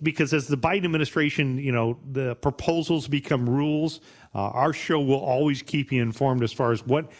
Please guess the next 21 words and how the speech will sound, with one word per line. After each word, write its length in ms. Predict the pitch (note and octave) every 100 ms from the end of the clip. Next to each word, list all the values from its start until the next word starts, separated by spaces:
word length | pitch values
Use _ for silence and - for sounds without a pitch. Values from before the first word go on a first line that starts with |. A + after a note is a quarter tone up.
| - -
those 260 | C3 B2+
tax 380 | - C#3+ C3 -
statuses 500 | C#3+ C3 B2+ C3 A2+
are 240 | A#2 A#2+ B2+
of 220 | B2+ B2+
the 80 | A#2
rule 300 | B2 F#3 G#3+
changes. 720 | - A#2 A2 G#2+ G#2 G#2+ - - - -
Uh, 140 | A2+ A2+
here's 240 | D#3+ D#3
just 200 | D#3+ -
one 400 | E3 B2 A2+ D3+
more 220 | E3 D#3+
example 520 | A#2+ A#2 B2 C3+ C3 A2
of 100 | F#2+
them 240 | B2 A#2
trying 260 | - C#3+ C3+
to 60 |
come 220 | - C3+
after, 480 | B2 A#2 B2 A#2 A#2+
uh, 140 | A2